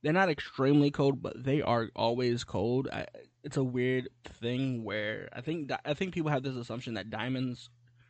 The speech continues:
don't have, like, uh, like, real diamonds don't have, like, a,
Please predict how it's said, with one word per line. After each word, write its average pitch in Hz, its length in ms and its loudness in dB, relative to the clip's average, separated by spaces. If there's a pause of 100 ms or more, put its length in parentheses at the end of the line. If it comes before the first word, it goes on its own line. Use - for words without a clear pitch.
(580)
don't 120 280 -4
have, 120 520 -2 (200)
like, 131 180 -6
uh, - 80 -10 (200)
like, 139 200 0
real 135 300 2
diamonds 127 640 0 (1400)
don't 123 200 -4
have, 127 220 -6
like, 120 240 -8 (220)
a, 101 520 -6